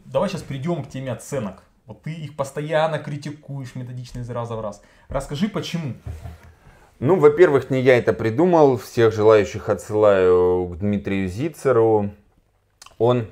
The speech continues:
Speaker 2: подробно это прямо обстоятельно критикует и в своей школе не использует. И, по-моему, то ли в Череповце, то ли в Челябинске, слушатели, надеюсь, зрители погуглят, э, в одной из российских областей экспериментально начали отменять оценки.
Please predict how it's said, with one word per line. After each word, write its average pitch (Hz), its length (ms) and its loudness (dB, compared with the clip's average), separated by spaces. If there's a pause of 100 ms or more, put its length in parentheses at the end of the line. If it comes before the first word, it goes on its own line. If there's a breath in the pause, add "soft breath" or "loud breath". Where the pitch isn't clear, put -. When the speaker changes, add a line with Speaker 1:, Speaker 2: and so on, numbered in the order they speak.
(160)
Speaker 2:
подробно 104 480 0
это 85 240 -8
прямо 92 380 -6
обстоятельно 90 680 -4
критикует 101 600 -8
и 98 40 -10
в 80 60 -10
своей 98 240 -6
школе 92 300 -10
не 87 160 -10
использует. - 580 -16
И, 135 300 -8
по-моему, 113 840 -4 (720 soft breath)
то 131 180 -2
ли 151 280 -4
в - 120 -18
Череповце, 113 840 -4
то 101 120 -6
ли 95 140 -2
в - 80 -16
Челябинске, 104 840 -2
слушатели, 87 800 -6
надеюсь, 85 720 -8
зрители 87 560 -8
погуглят, 117 760 -4
э, 90 300 -6
в 90 100 -8
одной 98 300 -6
из 85 100 -10
российских 87 540 -12
областей 87 500 -6
экспериментально 95 840 -6
начали 90 360 -10
отменять 85 560 -8
оценки. - 500 -20